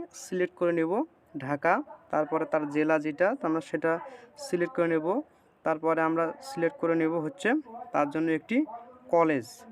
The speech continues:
কলেজটি সিলেক্ট করে নেওয়ার পর আমরা এখানে একটি সাবজেক্ট দেখতে পাচ্ছি পলিটিক্যাল সায়েন্স এবং এখানে সিট সংখ্যা রয়েছে মোট এগারোটি। আমরা এই সাবজেক্টটিতে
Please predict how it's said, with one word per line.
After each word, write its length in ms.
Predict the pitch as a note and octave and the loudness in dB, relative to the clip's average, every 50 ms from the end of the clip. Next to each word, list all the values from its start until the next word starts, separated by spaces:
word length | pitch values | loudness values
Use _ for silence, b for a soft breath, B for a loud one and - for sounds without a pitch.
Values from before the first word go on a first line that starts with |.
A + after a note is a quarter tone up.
| - - - - - - C#5 - - C#5 - - - _ _ _ _ _ | -20 -20 -20 -20 -18 -16 -14 -12 -12 -12 -12 -14 -18 _ _ _ _ _
কলেজটি 440 | - - D#3+ F3 - F3+ - G#3+ G#3 | -2 2 2 2 2 0 -2 -4 -6
সিলেক্ট 320 | - - - F#3 F3+ F3+ - | -6 -4 -4 -4 -2 0 2
করে 120 | F#3 F#3 | 4 4
নেওয়ার 180 | F3 E3+ E3+ E3+ | 6 6 6 8
পর 140 | E3 F3 F3 | 8 8 8
আমরা 240 | E3+ E3+ F3 E3+ E3 | 6 6 6 4 4
এখানে 240 | D#3 - E3 F3+ F#3+ | 4 2 0 -2 0
একটি 340 | F3+ E3+ E3 - - F#3 E3+ | -2 -2 -4 -2 -2 -2 0
সাবজেক্ট 380 | - F3+ D#3+ D3+ E3 E3 D#3 | 2 2 2 2 0 -2 0
দেখতে 240 | D#3 D3+ - - D#3+ | -2 -2 0 0 2
পাচ্ছি 360 | D#3 D#3 D#3 - - B3 D#4 - B B B B B B B - | 2 2 0 2 2 2 2 0 B B B B B B B 0
পলিটিক্যাল 560 | - G3 G3 G3 F#3 F#3 F#3 F3+ F#3 F#3 F3+ F3 - - - - | 2 4 4 4 4 4 6 6 8 8 8 6 2 -2 -2 2
সায়েন্স 380 | E3+ D#3+ E3+ F#3+ A3+ A#3+ - | 2 4 4 4 2 0 -2
এবং 180 | F3 E3+ F3 F3+ E3 | -2 0 0 0 0
এখানে 240 | F3 E3 - F3 F#3 | 0 0 0 0 0
সিট 240 | F3 - - F#3 F3+ | 0 -2 -2 -4 -2
সংখ্যা 280 | - - F#3 F3+ E3+ F3 | -2 -4 -2 0 2 2
রয়েছে 280 | E3+ F3 E3+ - - G3+ | 2 2 0 0 -2 -4
মোট 280 | F#3+ F3 E3+ G#3+ C4+ - - - | -2 0 0 0 -2 -2 -2 0
এগারোটি। 500 | E3 E3+ E3 E3 D#3+ D3+ D3+ C#3 - G#3 C4 D#4+ B B B B B B - | 2 2 4 4 4 2 2 0 0 0 -2 -2 B B B B B B 0
আমরা 240 | D3+ D#3 D#3+ D#3+ D#3 | 2 4 4 4 2
এই 240 | - E3 E3+ E3 | 2 0 -2 -2
সাবজেক্টটিতে 640 | D#3+ - - E3 D#3+ D#3 E3+ E3 - - F3+ F3 A#3 | -2 0 -2 -2 -2 -2 -6 -6 -2 -2 -2 2 0